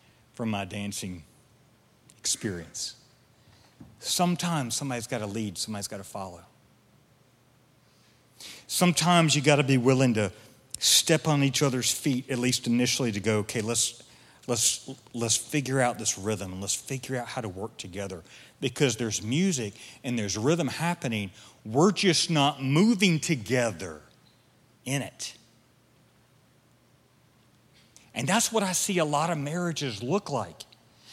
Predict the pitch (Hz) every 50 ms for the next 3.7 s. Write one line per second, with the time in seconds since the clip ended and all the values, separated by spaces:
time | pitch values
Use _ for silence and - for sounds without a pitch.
0 | - - - 170 143 156 143 156 175 185 233 240 - - 254 214 - - 185 190
1 | - 190 180 156 - - 170 165 147 131 113 107 139 156 180 214 196 - 175 147
2 | 143 156 156 143 127 117 - - - 151 160 180 196 214 226 - - - - -
3 | 120 - - - 254 269 - - 220 185 147 110 92 80